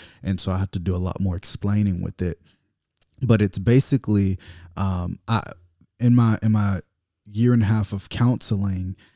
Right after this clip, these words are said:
um, it was so much about, um, staying in reality, like, not checking out, not pulling away from pain, but being able to process pain and being able to show up to life.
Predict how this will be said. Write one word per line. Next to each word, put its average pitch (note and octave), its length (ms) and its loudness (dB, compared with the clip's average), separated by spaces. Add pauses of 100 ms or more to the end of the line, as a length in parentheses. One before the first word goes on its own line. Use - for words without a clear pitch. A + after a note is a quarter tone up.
(200)
um, F#2+ 380 -4
it G#2 180 -4
was G#2 120 -6
so B2 280 4
much A#2+ 300 0
about, G2 520 -4
um, G2+ 500 -8 (880)
staying A#2+ 480 0
in G#2+ 140 -2
reality, G2 760 -6 (680)
like, G#2 320 -10
not A#2+ 400 -2
checking A2+ 460 2
out, F#2 280 -2 (320)
not G#2 480 -2 (300)
pulling A#2 360 4
away G2 320 2
from G#2 240 -2
pain, G2 400 -2
but F2 120 -8
being G2+ 220 0
able F#2+ 160 -2
to - 60 -4
process F#2+ 520 -4
pain G2 400 -2
and F#2 140 -2
being G2 180 -2
able F#2+ 220 -2
to F#2+ 60 -4
show F#2 280 -2
up F#2 140 -4
to - 140 -4
life. F2+ 360 -4